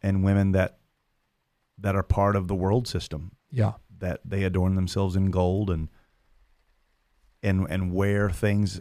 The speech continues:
Speaker 1: according to the way society says to wear things, whereas God's covenant people don't do that. We don't adorn ourselves with gold, and we wear modest clothing 'cause we're part of the bride.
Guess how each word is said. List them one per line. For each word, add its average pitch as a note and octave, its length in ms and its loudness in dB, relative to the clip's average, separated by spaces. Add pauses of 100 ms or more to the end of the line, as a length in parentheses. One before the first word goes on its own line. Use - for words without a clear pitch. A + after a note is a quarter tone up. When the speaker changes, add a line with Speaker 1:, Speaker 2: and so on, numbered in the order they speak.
(100)
Speaker 1:
according A2 500 0
to F#2 140 -2
the F2 100 -4
way F2 300 -2 (160)
society A2+ 580 4
says E2 220 -2
to - 80 -6
wear D#2 140 -4
things, - 260 -8
whereas E2+ 380 -2
God's D#2+ 460 -4 (600)
covenant B2 380 2
people G#2+ 220 -2
don't G#2+ 200 2
do B2+ 120 2
that. - 200 -6
We F#2 120 -2
don't G2 200 2
adorn F#2 280 0
ourselves F2+ 340 -2
with F2 140 -8
gold, F#2+ 300 -2
and F2+ 140 0
we F#2 60 -2
wear F#2+ 160 0
modest F#2+ 360 -4
clothing F2 340 -6 (500)
'cause G2 160 -4
we're F#2 120 0
part F#2 240 0
of F2+ 60 0
the F2+ 80 -4
bride. G2+ 380 -2